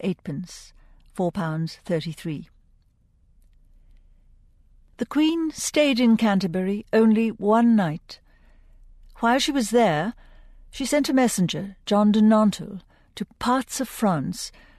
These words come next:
with letters for her brother Charles, and to various other magnates and ladies of those parts.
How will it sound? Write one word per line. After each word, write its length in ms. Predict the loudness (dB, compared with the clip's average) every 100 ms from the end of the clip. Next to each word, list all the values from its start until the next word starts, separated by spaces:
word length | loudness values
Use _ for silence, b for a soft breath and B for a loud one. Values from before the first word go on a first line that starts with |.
| b
with 160 | -8 0
letters 440 | 2 4 2 -2
for 140 | -2 0
her 100 | 0
brother 300 | 0 0 -2
Charles, 640 | -4 -2 -2 -4 -10 -14 -20 b b b b 0
and 300 | 4 4 2 0
to 160 | 0 2
various 500 | 4 4 2 0 0
other 260 | 0 2 4
magnates 560 | 4 2 -2 -6 -6
and 260 | -2 -2 0
ladies 480 | 2 2 2 -2 -4
of 140 | -4
those 280 | -2 -2 -4
parts. 560 | -6 -6 -6 -10 -20